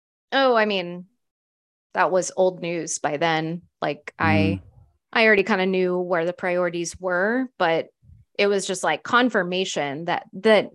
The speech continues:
Speaker 1: like you said, Cumin, like, the physical safety was not the priority, but,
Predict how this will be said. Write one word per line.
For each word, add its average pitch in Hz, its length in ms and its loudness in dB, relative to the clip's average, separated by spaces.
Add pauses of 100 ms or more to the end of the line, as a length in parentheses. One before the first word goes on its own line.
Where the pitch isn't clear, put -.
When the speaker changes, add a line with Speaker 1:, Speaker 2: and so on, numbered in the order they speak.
Speaker 1:
like 240 300 2
you 208 80 2
said, 175 260 -4
Cumin, 160 420 -4
like, 104 320 -6 (1000)
the 185 500 2 (100)
physical 247 400 4
safety 190 800 -2
was 175 400 -2
not 175 200 -4
the - 80 -10
priority, 185 720 2
but, 165 420 0